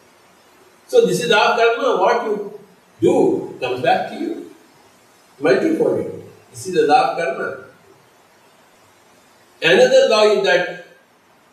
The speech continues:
every experience adds to your fabric of the soul. You are a soul. And every act, experience gives you a richness of the soul,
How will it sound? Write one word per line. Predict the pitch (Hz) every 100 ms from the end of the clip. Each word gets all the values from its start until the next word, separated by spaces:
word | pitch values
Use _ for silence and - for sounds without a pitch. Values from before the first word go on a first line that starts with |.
| -
every | 508 - - 320 330
experience | - 480 453 415 - -
adds | - 185 -
to | 202
your | 185 165
fabric | 156 156 160 160
of | 156 156
the | 151
soul. | 196 196 160 - - - - - _ _ - - _ _ _ _ -
You | 165
are | 202
a | 214 220
soul. | 254 269 - - - - - - _ _ _ _ _ _ _ -
And | 208
every | 202 190 220 214 320
act, | - 202 208 202 -
experience | 170 170 226 214 190 - - -
gives | 180 180
you | 190
a | 170 151
richness | 165 - - -
of | - -
the | -
soul, | - 196 190 151 - -